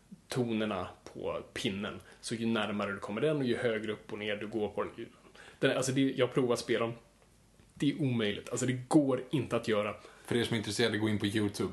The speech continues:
Speaker 2: känner jag. Det här
Speaker 1: Ja,
Speaker 2: är
Speaker 1: sök
Speaker 2: svå-, det är
Speaker 1: på,
Speaker 2: svårt i
Speaker 1: ja, precis.
Speaker 2: ljudmedium.
Speaker 1: Sö-, sök på Theremins. Alltså det är, det är ett ascoolt instrument, och de som väl kan spela det är skitduktiga. Och alltså, det ser enkelt ut, men det är, det är det svåraste instrumentet du kan på något vis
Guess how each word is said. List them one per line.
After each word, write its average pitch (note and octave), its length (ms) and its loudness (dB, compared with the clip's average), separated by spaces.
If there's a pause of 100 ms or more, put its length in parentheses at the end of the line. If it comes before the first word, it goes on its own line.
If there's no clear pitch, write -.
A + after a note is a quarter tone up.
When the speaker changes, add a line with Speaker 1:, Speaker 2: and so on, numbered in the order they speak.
(120)
Speaker 2:
känner G2+ 220 0
jag. F#2 80 -6 (120)
Det A2 120 -4
här G#2+ 140 2
Speaker 1:
Ja, A2+ 120 6
Speaker 2:
är G#2 40 4
Speaker 1:
sök C3+ 180 2
Speaker 2:
svå-, A#2+ 140 0
det A#2+ 60 6
är A2+ 40 4
Speaker 1:
på, A2 60 6
Speaker 2:
svårt A2 300 2
i G#2 40 0
Speaker 1:
ja, G#2+ 320 2
precis. A#2 140 4
Speaker 2:
ljudmedium. A2+ 200 4
Speaker 1:
Sö-, C3+ 280 4
sök D#3 260 4
på A#2 120 0 (180)
Theremins. G2+ 560 2
Alltså A2+ 260 0
det G#2+ 320 0
är, G2+ 200 -2 (480)
det B2+ 80 2
är A#2 40 2
ett - 140 -6
ascoolt D#3+ 480 4
instrument, A#2+ 380 0
och A#2 80 0
de B2 120 2
som A#2+ 140 0
väl A#2 160 2
kan A2+ 160 -2
spela A2 340 0
det G#2 200 -2
är G2 40 -8
skitduktiga. B2 800 0
Och A#2+ 200 0
alltså, A2 220 0 (420)
det C#3 80 2
ser C#3 280 2
enkelt C3+ 400 2
ut, D3+ 120 0
men A2 140 0
det A#2 140 2
är, A2 40 0
det A2+ 120 -4
är A2 40 -4
det A2 60 -6
svåraste G#2+ 460 0
instrumentet G#2+ 500 -6
du - 80 -8
kan - 180 -8 (180)
på - 100 -8
något F#2+ 200 -10
vis - 180 -16